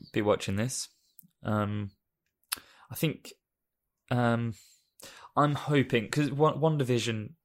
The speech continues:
WandaVision got me, s-, drew me in immediately, and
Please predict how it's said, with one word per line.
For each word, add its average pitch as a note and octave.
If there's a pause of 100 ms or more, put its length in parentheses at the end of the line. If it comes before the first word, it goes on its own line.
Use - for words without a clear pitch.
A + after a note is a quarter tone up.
(160)
WandaVision A2 (160)
got F#2+
me, F#2 (640)
s-, - (280)
drew B2
me A2
in G2+
immediately, - (520)
and F#2